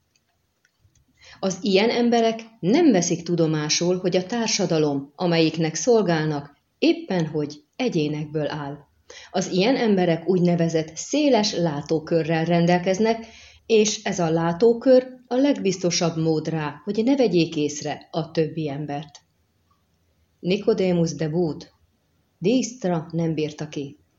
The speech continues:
Langyos, de nem talált. Kovir királya megvillantotta alabástrom fehér fogsorát. Korvói viszogota mondta: "Kevésbé ismert, de jó etikus és filozófus.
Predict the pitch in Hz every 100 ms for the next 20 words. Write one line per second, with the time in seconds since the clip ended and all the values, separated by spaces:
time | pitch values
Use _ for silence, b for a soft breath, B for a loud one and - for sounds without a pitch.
0 | _ _ 180 180 175 175 165 165 160 156
1 | - 156 151 151 139 143 139 143 135 -
2 | _ _ _ _ _ b b b - 285
3 | 180 165 220 180 165 170 175 170 151 151
4 | 156 151 151 156 156 160 - 170 160 160
5 | 156 - 151 156 165 160 151 151 143 -
6 | 143 143 139 _ _ _ _ - 180 214
7 | 202 175 156 147 143 135 139 143 147 143
8 | 143 139 135 - _ _ _ _ - 233
9 | 185 175 175 180 156 208 220 214 214 -
10 | 247 247 254 - 208 190 170 156 147 -
11 | 160 151 - 156 156 151 143 - - -
12 | -